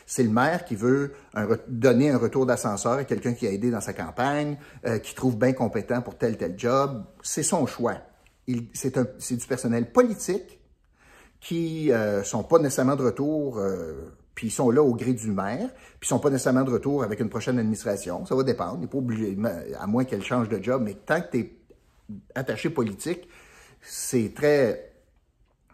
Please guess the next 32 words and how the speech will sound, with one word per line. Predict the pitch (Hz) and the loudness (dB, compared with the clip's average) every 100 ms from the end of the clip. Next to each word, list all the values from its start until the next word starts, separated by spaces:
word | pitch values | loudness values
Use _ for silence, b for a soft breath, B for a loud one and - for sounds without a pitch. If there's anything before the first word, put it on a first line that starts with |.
| - - - | -20 -16 -10
euh, | 90 | -10
sur | 82 - 104 | -8 -4 -2
un | 101 | -2
siège | - 123 117 | 2 2 2
éjectable, | 101 104 - 98 - 156 | 0 -4 -4 -6 -6 -8
je | |
vais | 110 | -6
le | 95 | -4
dire | 104 | -6
comme | 101 - | -6 -8
ça. | - 147 B B B B - | -8 -8 B B B B 0
Et, | 131 139 131 | 2 6 6
euh, | 117 107 104 101 95 - | 6 4 4 2 0 -6
donc, | 80 147 175 | 2 4 4
ce | - | 2
n'est | 120 | 2
pas | 190 | 2
dans | 202 | 0
la | 143 | 0
fonction | 123 113 | -2 -4
publique, | 110 90 90 107 123 - | -4 -6 -4 -4 -6 -4
pas | 175 | -2
gagner | 202 156 139 | 0 0 0
un | 139 | 0
concours, | 120 98 - 107 123 - | -2 -2 -2 -2 -2 -2
pas | 196 | -4
de | |
stabilité | - 160 123 104 - 143 | -2 -4 -4 -6 -6 -8
puis | - | -10
de | - | -8
permanence | 127 107 101 117 | -6 -4 -4 -4
d'emploi. | 110 82 - 95 | -6 -8 -8 -6